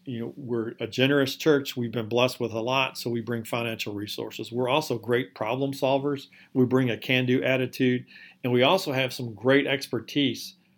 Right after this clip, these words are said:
because we have such a powerful educational system in the U S and in Europe. So how can we bring these, all these skills together in one place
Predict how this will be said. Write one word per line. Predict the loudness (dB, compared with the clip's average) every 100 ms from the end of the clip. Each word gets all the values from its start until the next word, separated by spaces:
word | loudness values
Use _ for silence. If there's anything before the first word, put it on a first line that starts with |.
| _
because | -10 -4 0
we | 2
have | 2
such | 2 0
a | -2
powerful | -2 0 0 0 -4
educational | -4 -6 -4 -4 -4 -8
system | -6 -8 -8 -10
in | -10
the | -10
U | -10 -10
S | -10 -12 -6
and | -2 -2
in | -2
Europe. | -4 -6 -8 -14 -20 _ _ _ _ _
So | -2 -2
how | 0 2 2
can | 2 0 4
we | 4 4 0 -8 _ _ -6
bring | 4 6 6 2 -4
these, | 4 4 4 -2 -2
all | 2 6
these | 6 4
skills | 2 6 8 8 2 -8 -6
together | -4 0 4 4 4 0
in | -4 -6
one | -4 -4
place | -2 2 2 0 -6